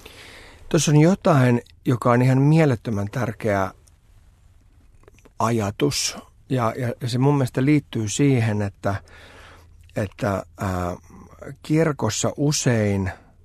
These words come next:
mun käsitykseni mukaan on semmoista niin kuin yleisöajattelua. Ja on semmoinen ajatus, että, et, et, et me tehdään jollekin kuvitellulle yleisölle juttuja,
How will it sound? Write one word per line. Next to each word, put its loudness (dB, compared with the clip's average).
mun 2
käsitykseni -4
mukaan -2
on -4
semmoista -4
niin -4
kuin -6
yleisöajattelua. -4
Ja -10
on -6
semmoinen 0
ajatus, 2
että, -4
et, -8
et, -8
et -8
me -2
tehdään 0
jollekin -2
kuvitellulle -2
yleisölle -2
juttuja, 0